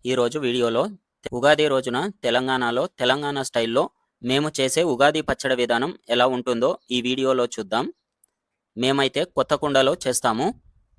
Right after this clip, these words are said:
మీరు దేంట్లో చేస్తారో కామెంట్ చేయండి. వీడియో నచ్చితే లైక్ చేసి షేర్ చేయండి, అలాగే సబ్స్క్రైబ్ చేయండి. ముందుగా కుండని నీటుగా కడిగి తీసుకోవాలి.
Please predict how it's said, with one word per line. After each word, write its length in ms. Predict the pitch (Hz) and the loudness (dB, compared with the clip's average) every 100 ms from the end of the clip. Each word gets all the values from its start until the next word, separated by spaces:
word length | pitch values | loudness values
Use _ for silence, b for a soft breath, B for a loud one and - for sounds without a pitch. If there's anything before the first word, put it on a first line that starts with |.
| 123 | 0
మీరు 200 | 143 139 110 | 2 2 2
దేంట్లో 240 | 127 135 156 143 | 0 0 -2 -2
చేస్తారో 380 | 131 127 117 143 135 | 0 2 2 0 0
కామెంట్ 280 | 127 127 - | 0 -2 -2
చేయండి. 300 | 120 113 139 262 _ _ _ _ _ _ - | -2 0 -2 -2 _ _ _ _ _ _ -4
వీడియో 260 | 131 143 165 127 | -2 0 0 0
నచ్చితే 280 | - 143 156 127 | -4 -2 0 2
లైక్ 180 | 127 - | 2 0
చేసి 260 | 143 135 196 - | -2 -2 -2 0
షేర్ 220 | 131 123 143 | -2 0 -2
చేయండి, 280 | 127 127 185 - - 123 | -2 -2 -4 -8 -2 0
అలాగే 280 | 120 131 - | 2 0 -4
సబ్స్క్రైబ్ 400 | 117 - 135 135 - | -6 -4 -4 -2 -2
చేయండి. 300 | 113 110 147 - _ _ _ _ _ _ - 123 | -2 0 -4 -6 _ _ _ _ _ _ -6 -2
ముందుగా 300 | 139 143 165 - | 2 4 2 2
కుండని 340 | 143 143 147 160 135 | -2 2 2 0 0
నీటుగా 320 | 135 147 147 139 | -2 0 -2 0
కడిగి 240 | 120 131 - | -2 -2 -4
తీసుకోవాలి. 580 | 117 - 120 107 104 | -6 -2 0 0 0